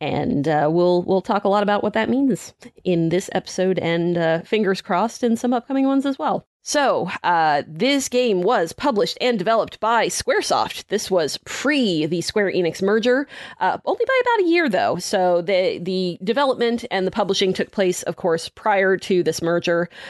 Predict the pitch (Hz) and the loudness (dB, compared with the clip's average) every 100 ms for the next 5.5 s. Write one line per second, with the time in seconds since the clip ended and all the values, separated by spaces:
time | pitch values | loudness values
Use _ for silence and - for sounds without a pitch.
0 | - - 165 160 156 165 165 160 175 - | -10 0 2 2 2 2 0 -2 -4 -2
1 | 170 160 156 156 - - - 175 175 170 | -2 0 0 -2 -4 -12 -8 -2 0 2
2 | 165 165 - _ _ - 175 170 156 - | 0 -2 -8 _ _ -6 -2 0 0 0
3 | 214 240 202 180 196 180 185 175 170 170 | 0 0 0 0 0 0 0 0 0 0
4 | 180 165 160 156 147 160 - 135 240 208 | -2 0 0 0 -2 -4 -6 -4 0 -2
5 | - 175 147 160 175 | -2 -4 -2 0 -2